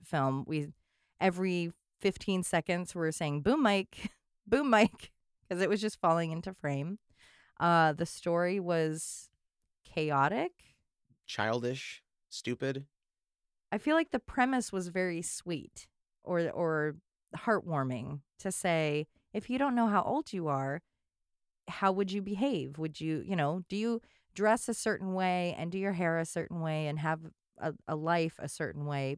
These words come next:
Speaker 1: because of society and you're forty, so you have to do X, Y, Z? But boy, they just didn't ex-, <laughs> execute that idea at all.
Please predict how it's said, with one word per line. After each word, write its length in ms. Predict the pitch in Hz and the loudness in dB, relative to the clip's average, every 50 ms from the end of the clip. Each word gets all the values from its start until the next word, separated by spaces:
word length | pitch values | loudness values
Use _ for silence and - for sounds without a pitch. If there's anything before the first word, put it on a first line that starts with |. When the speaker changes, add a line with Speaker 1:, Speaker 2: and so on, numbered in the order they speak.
| - _ | -6 _
Speaker 1:
because 840 | - 160 - - - 170 156 151 147 143 135 135 131 147 - - - _ _ _ _ _ _ _ _ _ _ _ _ _ _ - | -8 -8 -6 -4 -2 0 0 2 2 0 -2 -4 -6 -8 -10 -12 -14 _ _ _ _ _ _ _ _ _ _ _ _ _ _ -8
of 140 | 165 160 - | -6 -6 -4
society 760 | - 170 - - 160 151 147 143 151 147 139 127 131 147 - - | -4 -6 -4 0 0 2 2 2 0 -2 -2 -4 -4 -6 -6 -6
and 140 | 151 151 151 | -4 -4 -2
you're 100 | 151 139 | -4 -4
forty, 460 | - - 170 156 147 139 139 135 139 | -4 -2 -2 0 0 -2 -4 -6 -8
so 160 | - - 143 | -8 -8 -8
you 80 | 135 147 | -6 -6
have 240 | 139 139 143 135 - | -2 -2 -2 -4 -4
to 100 | - 139 | -6 -8
do 120 | 135 135 | -6 -6
X, 220 | 107 131 - - - | -6 -6 -8 -10 -12
Y, 120 | 135 139 139 | -12 -10 -10
Z? 440 | 147 - 208 185 143 - 135 147 - _ _ _ _ _ _ _ _ _ _ _ _ _ _ _ _ _ - | -8 -6 -6 -6 -6 -8 -10 -12 -12 _ _ _ _ _ _ _ _ _ _ _ _ _ _ _ _ _ -6
But 220 | - 160 - - - | -4 -4 -4 -4 -2
boy, 320 | 196 190 185 170 151 143 | 0 2 4 4 4 4
they 140 | 135 151 151 | 2 0 -2
just 220 | 151 156 143 - - | -2 -2 -6 -6 -8
didn't 180 | 160 156 151 | -10 -8 -6
ex-, 280 | - 185 180 - - - 180 175 | -4 -2 0 0 0 0 0 0
<laughs> 80 | - - | 2 2
execute 540 | 294 277 - - 269 240 - 285 262 226 | 2 2 2 0 -2 0 0 0 2 4
that 160 | - 240 220 214 | 6 6 8 8
idea 400 | 214 208 208 214 196 196 220 - - _ _ _ - | 6 4 4 4 6 6 6 6 4 _ _ _ 0
at 160 | 180 185 175 | 2 4 4
all. 320 | 170 147 147 151 160 156 | 4 4 2 0 -2 -4